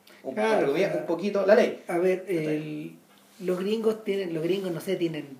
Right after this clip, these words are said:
Speaker 2: doctorado y máster en sus películas sobre el tema.
Speaker 1: Sí.
Speaker 2: O sea, quienes hayan visto, no sé, eh,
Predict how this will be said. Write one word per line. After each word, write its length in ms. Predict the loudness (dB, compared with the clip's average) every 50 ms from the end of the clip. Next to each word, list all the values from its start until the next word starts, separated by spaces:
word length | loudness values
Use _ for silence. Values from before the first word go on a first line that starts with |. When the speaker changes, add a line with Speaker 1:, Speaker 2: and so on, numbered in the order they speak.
| -14 -8
Speaker 2:
doctorado 600 | -6 -6 -6 -4 0 0 2 4 4 2 2 2 0
y 120 | 0 -2
máster 360 | -2 -2 -2 -2 -2 -2 -2 -2
en 60 | -2
sus 120 | -4 -6 -8
películas 520 | -4 -4 -4 -2 -2 -4 -4 -4 -4 -4 -6
sobre 160 | -6 -6 -6
el 60 | -8
tema. 340 | -8 -6 -6 -6 -6 -6 -6
Speaker 1:
Sí. 60 | -6
Speaker 2:
O 40 | -6
sea, 280 | -4 -4 -4 -4 -6 -10 -20 -20 -20 -20 -20 _ -14 -10 -2
quienes 260 | 2 4 4 4 4 4
hayan 240 | 4 4 4 2 0
visto, 280 | 0 -2 -2 -4 -4 -4
no 80 | -4
sé, 380 | -2 0 2 2 4 2 2 -2 -6 -4
eh, 640 | 0 4 8 8 8 8 6 2 -2 -4 -4 -6 -6